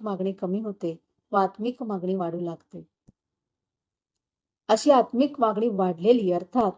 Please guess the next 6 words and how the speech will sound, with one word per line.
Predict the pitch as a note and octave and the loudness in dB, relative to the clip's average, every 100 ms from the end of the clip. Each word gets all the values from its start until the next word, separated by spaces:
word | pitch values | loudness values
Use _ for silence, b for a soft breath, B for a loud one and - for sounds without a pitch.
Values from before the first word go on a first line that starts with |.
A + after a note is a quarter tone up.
| _ _ | _ _
आध्यात्मिक | - F#3+ - G#3+ - E4 D#4+ | -2 -2 0 0 0 -6 2
वय | A#3 A3 | 4 6
वाढलेली | F#3+ F3 F#3 G3 | 6 4 2 0
दत्ता | G3 F3+ - A3+ | 0 -4 2 2
भैया | A#3+ G#3+ F#3 E3 E3 _ _ - | 4 2 0 -2 -6 _ _ -6
म्हणजेच | G3 G3 G#3 G3+ | -2 2 2 2